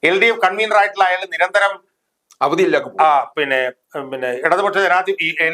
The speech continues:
Speaker 1: ഡി എഫ് കോർഡിനേഷൻ കമ്മിറ്റി കൂടുമ്പോൾ അതിൽ പങ്കെടുക്കായിരുന്നു. അങ്ങനെ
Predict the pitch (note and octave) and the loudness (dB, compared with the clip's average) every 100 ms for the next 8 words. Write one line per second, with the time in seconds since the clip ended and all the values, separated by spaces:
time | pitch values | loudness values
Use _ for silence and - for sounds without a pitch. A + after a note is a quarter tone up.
0 | G3 G3 F#3+ G3 F#3+ E3+ - D#3 D#3 E3 | 0 0 2 0 0 -8 -2 -4 0 0
1 | F3 G3 F#3+ F#3 F3+ E3+ E3 E3 D#3+ D3+ | 0 -2 -2 -4 -4 -4 0 -2 -2 -6
2 | C#3+ C3 C#3+ C#3+ E3+ F#3+ G#3+ | -6 -6 -6 -2 -2 2 0